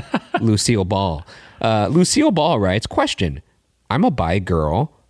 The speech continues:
Speaker 2: I'm also very, very extremely awkward and have social anxiety.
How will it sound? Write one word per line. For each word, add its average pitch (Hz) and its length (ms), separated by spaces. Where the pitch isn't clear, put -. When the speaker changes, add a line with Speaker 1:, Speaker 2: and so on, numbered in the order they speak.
Speaker 2:
I'm 107 100
also 151 300
very, 104 300
very 101 360
extremely 139 840
awkward 90 480
and 87 140
have 104 200
social 101 480
anxiety. 120 680